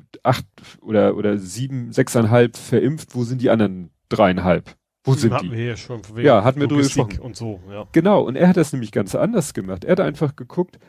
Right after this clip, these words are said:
Speaker 1: irgendwie, was war am ersten März, was wurde da behauptet, wie viel ausgeliefert worden war. Und das war irgendwas
Speaker 2: Mhm.
Speaker 1: mit acht Millionen.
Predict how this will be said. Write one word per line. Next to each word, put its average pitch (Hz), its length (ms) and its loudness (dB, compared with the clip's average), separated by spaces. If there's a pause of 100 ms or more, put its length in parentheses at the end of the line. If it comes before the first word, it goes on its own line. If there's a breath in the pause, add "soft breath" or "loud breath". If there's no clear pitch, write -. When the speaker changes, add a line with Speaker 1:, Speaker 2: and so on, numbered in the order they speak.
(540 soft breath)
Speaker 1:
irgendwie, 127 400 -2
was 135 300 -2
war 135 260 4
am 120 320 -2 (320)
ersten 117 600 0 (120)
März, 110 600 0 (380)
was 123 260 0
wurde 113 200 0
da 120 200 4
behauptet, 107 800 -2 (880)
wie 120 140 -2
viel 110 240 4
ausgeliefert 101 680 -2
worden 95 340 -4
war. 113 320 2
Und 107 200 -4
das 117 140 0
war 110 100 4
irgendwas 104 260 -4
Speaker 2:
Mhm. 113 40 -2
Speaker 1:
mit 107 80 0
acht - 260 -2
Millionen. 127 480 -2